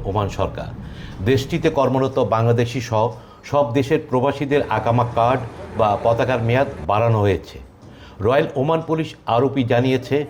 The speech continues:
নতুন সিদ্ধান্ত অনুযায়ী প্রবাসীদের আকামা কার্ড বা পতাকার মেয়াদ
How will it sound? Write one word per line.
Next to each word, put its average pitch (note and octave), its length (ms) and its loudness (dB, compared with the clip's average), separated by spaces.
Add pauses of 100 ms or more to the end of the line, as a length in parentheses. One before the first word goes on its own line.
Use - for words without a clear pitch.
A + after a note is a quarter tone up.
(320)
নতুন C#3+ 320 2
সিদ্ধান্ত E3 480 -2
অনুযায়ী D#3 440 4
প্রবাসীদের C#3+ 680 0
আকামা B2 360 0
কার্ড C3+ 300 0 (280)
বা A#2 140 2
পতাকার B2 440 2
মেয়াদ A#2+ 300 2